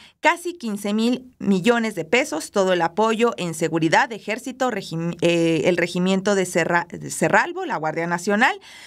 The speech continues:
en donde, señaló, se le han destinado cerca de veinte mil millones de pesos en proyectos extraordinarios al presupuesto federal. El gobernador explicó que, de acuerdo con el último reporte trimestral de la Secretaría de Hacienda y Crédito Público,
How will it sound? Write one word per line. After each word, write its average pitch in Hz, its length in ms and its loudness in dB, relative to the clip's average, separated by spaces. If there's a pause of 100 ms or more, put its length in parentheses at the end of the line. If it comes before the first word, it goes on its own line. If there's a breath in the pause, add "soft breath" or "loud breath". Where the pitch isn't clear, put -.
(160 loud breath)
en 196 420 2
donde, 277 520 2 (100)
señaló, 175 600 0
se 180 260 -2
le 165 140 2
han 180 140 2
destinado 185 500 0
cerca 254 400 0
de 190 100 -4
veinte 175 380 -4
mil 214 160 2
millones 196 400 2
de - 100 0
pesos 202 480 -2
en 190 220 2
proyectos 202 640 0
extraordinarios 185 960 0
al 165 120 -10
presupuesto 160 580 -6
federal. 208 480 2 (420 loud breath)
El 208 320 0
gobernador 220 500 0
explicó 254 560 -2
que, 294 240 2
de 190 140 -2
acuerdo 208 340 -4
con 185 160 -6
el 180 140 0
último 233 360 2
reporte 196 440 -2
trimestral 208 640 2
de 175 80 -4
la 165 120 -4
Secretaría 175 600 0
de 196 100 2
Hacienda 190 320 -2
y 165 80 0
Crédito 214 480 0
Público, 214 520 0